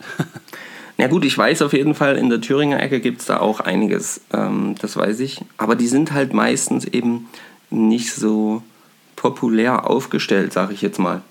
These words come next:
Speaker 2: Ne? Findet man
Speaker 1: Ja,
Speaker 2: halt
Speaker 1: weil's
Speaker 2: eben dann
Speaker 1: nicht
Speaker 2: schwierig beim Netz
Speaker 1: hauptberuflich
Speaker 2: oder so.
Speaker 1: ist,
Speaker 2: Genau, weil's
Speaker 1: oder?
Speaker 2: meistens nur nebenberuflich ist, das denke ich nämlich auch, ja.
Speaker 1: Da haben wir's wieder, Thema Sichtbarkeit.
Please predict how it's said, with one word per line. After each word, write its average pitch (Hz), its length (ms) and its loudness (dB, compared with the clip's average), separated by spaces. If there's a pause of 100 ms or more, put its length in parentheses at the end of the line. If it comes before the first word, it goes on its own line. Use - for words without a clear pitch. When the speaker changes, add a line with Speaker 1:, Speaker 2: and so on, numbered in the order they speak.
(340)
Speaker 2:
Ne? 113 140 -2 (680)
Findet 104 260 0
man 98 140 0
Speaker 1:
Ja, 110 120 0
Speaker 2:
halt 110 80 2
Speaker 1:
weil's 113 180 2
Speaker 2:
eben 101 120 -2
dann 101 160 -2
Speaker 1:
nicht 101 100 -8
Speaker 2:
schwierig 110 360 2
beim 101 220 2
Netz 117 140 2
Speaker 1:
hauptberuflich 98 120 -2
Speaker 2:
oder 110 140 0
so. 110 160 -2
Speaker 1:
ist, - 20 -6 (360)
Speaker 2:
Genau, 113 260 2
weil's 131 140 2
Speaker 1:
oder? 127 80 2
Speaker 2:
meistens 120 380 0
nur 113 140 2
nebenberuflich 127 680 0
ist, 131 400 -4
das - 120 -20
denke 95 220 0
ich 110 80 -8
nämlich 101 260 -2
auch, 104 280 -2
ja. 92 160 -4 (1120)
Speaker 1:
Da 120 100 0
haben 143 120 0
wir's 131 180 0
wieder, 123 300 2
Thema 127 360 2
Sichtbarkeit. 92 720 -4